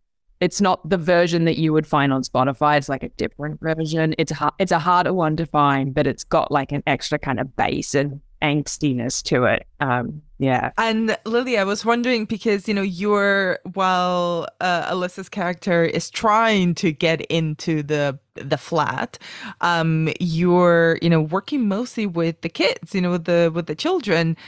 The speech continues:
Speaker 2: Did you ever grow protective of them, working so closely together with them, especially kind of considering the,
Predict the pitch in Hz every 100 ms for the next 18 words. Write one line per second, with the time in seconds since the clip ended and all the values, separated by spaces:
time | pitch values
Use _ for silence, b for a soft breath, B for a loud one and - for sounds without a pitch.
0 | B B B 208 185 226 254 277 302 294
1 | 311 294 214 214 214 220 220 - 196 -
2 | - - 254 339 359 - 294 311 - 370
3 | 370 392 233 180 214 196 185 190 - 196
4 | 180 165 202 262 262 320 339 311 202 -
5 | 226 240 240 214 202 196 196 190 185 185
6 | 175